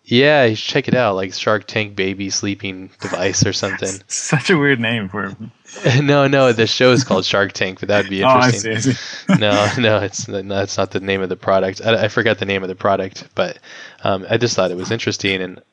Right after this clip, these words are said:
Speaker 1: I just thought, "Man, if it really does work, that's gonna, like, change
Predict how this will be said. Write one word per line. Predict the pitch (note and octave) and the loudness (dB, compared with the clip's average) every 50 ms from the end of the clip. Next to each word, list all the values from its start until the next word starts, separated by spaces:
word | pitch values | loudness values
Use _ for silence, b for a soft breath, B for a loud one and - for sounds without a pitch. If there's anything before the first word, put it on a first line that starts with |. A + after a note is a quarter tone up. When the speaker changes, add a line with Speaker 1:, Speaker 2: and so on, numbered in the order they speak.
| _ _ _ _ - - | _ _ _ _ -6 -4
Speaker 1:
I | G#2 | -4
just | G2+ G#2 F#2 - | -4 -4 -6 -2
thought, | - G2+ F2+ E2+ | 0 0 0 0
"Man, | - A2+ A2+ G#2+ G2 | 0 0 0 2 0
if | F#2+ - - | -2 -2 -4
it | F#2+ - | -6 -2
really | G#2+ A2+ G#2+ G2+ | -2 0 0 0
does | F#2 G#2 G2+ F#2 F#2+ | 2 2 0 0 0
work, | F#2 G2+ G#2 G2 F#2 - - - - _ - | -4 -4 -4 -4 -4 -6 -14 -20 -20 _ -10
that's | A#2+ G2 G2+ - | -2 -2 -2 -2
gonna, | - G#2+ G2+ | -2 -6 -4
like, | F#2+ F#2 F2 - - _ b b b b b b b b b b b b b b b | -4 -4 -6 -10 -16 _ b b b b b b b b b b b b b b b
change | - - - A2+ G#2 G#2 G#2 G2+ G2 F#2 - - - - | -8 -4 -2 0 0 2 2 0 -2 -4 -8 -10 -10 -12